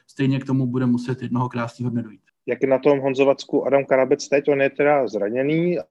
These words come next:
Speaker 2: asi nebudu léčit zranění. Eh, kdyby měl být připravený pro, eh,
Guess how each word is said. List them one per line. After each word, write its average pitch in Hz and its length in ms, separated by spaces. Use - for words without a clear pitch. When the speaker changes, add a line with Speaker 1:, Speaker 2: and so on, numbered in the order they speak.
Speaker 2:
asi - 220
nebudu 131 240
léčit 131 300
zranění. 127 560
Eh, 113 200
kdyby 123 320
měl 139 240
být 139 140
připravený 139 600
pro, 139 460
eh, 139 60